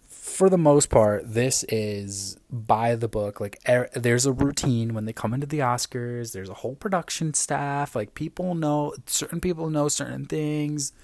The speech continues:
stuff like that, right? So you would assume that the producers of the show would have to know who the winners are because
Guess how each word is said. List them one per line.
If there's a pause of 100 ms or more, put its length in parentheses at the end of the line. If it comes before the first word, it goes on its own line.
(340)
stuff
like
that,
right? (800)
So
you
would
assume
that
the
producers
of
the
show
would
have
to
know
who
the
winners
are
because